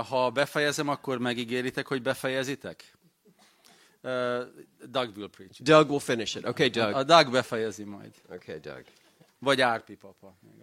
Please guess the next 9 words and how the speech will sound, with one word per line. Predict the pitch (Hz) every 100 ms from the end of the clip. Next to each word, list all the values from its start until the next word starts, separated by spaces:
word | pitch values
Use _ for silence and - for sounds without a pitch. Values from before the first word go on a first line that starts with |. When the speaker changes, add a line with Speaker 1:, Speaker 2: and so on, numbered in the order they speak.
| 101
Speaker 1:
az | _
lehet. | - _
Speaker 2:
All | 156 175
around | 156 160 151 135
us | 123 123
is | 110
great | 98 120 -
trouble. | - 110 - - _ _ - - - - _ _ -
Speaker 1:
Ö, | 113 110 110 110 110